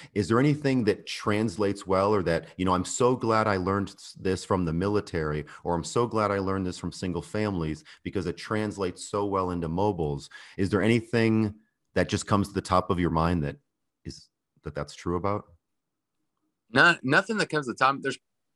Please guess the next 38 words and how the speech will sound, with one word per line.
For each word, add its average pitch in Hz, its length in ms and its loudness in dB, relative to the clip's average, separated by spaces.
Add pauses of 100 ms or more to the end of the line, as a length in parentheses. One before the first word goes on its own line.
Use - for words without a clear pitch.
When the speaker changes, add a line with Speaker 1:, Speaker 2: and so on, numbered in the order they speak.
(200)
Speaker 2:
there's 131 160 -2
probably 220 280 4
a 87 60 0
lot 90 220 -2
of 107 80 -6
things. 127 460 -12
You 131 100 -4
know, 131 100 6
I've 131 120 6
been 151 120 4
in 117 60 4
the 104 60 2
military 104 460 2
since - 340 -10 (420)
two 117 160 4
thousand 107 300 6
and 87 140 -4
five, 92 420 2 (300)
um, 87 300 -2
one 98 160 2
way 95 120 6
or 90 40 2
the 87 140 0
other. 95 300 4
And 101 120 4
I've, 95 200 -2 (720)
the 101 80 -2
military 110 380 4
has 85 100 -6
taught 92 180 0
me 87 80 -8
a 85 80 -6
lot. 85 280 -6
You 85 80 -6
know, 90 180 0
whenever 95 280 4
I 90 60 6
meet 87 260 -2